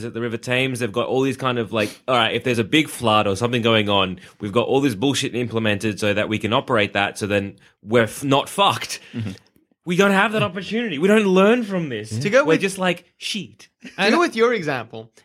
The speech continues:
Speaker 3: imagine if there was, like, a fire sweeping through Melbourne that the wizards weren't somehow in control of.
Speaker 4: Yeah.
Speaker 3: And they're like, "All right, we're not gonna tell anyone to <laughs> evacuate.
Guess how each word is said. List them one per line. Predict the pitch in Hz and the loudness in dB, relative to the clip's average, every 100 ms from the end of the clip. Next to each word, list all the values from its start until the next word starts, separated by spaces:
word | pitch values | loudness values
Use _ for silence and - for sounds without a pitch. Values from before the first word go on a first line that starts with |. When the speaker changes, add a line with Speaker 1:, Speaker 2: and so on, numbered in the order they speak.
| - | -4
Speaker 3:
imagine | 196 285 277 262 | 0 0 0 -6
if | 240 | -2
there | 226 202 | -2 0
was, | 180 | 0
like, | 180 170 | 0 0
a | 160 | -6
fire | - 202 190 135 107 - | 0 4 4 4 -2 -12
sweeping | - 196 190 185 | -4 -4 -2 -4
through | 175 180 170 | 0 0 4
Melbourne | 170 160 123 113 - _ _ _ - | 2 2 -4 -10 -20 _ _ _ 0
that | 175 180 | 0 0
the | |
wizards | 180 226 190 190 151 | 0 0 0 -4 -2
weren't | 180 180 | -2 -2
somehow | - 190 175 165 160 | -2 0 2 0 -2
in | 156 | -8
control | 160 135 160 135 | -12 -8 -6 -6
of. | 113 117 | -6 0
Speaker 4:
Yeah. | 147 139 | 2 2
Speaker 3:
And | 208 | 2
they're | 202 | 2
like, | 180 160 156 _ _ - | 2 0 -4 _ _ 0
"All | 185 | 4
right, | 185 123 127 _ _ _ _ _ _ | 4 2 -4 _ _ _ _ _ _
we're | 175 | 0
not | 240 | 0
gonna | 285 277 | 0 -2
tell | 208 240 240 | 0 2 2
anyone | 233 208 190 175 | 0 0 -2 -2
to | 175 175 | -2 0
<laughs> | |
evacuate. | 160 240 - - - 214 294 311 | 2 0 -2 -6 -4 -2 -2 -4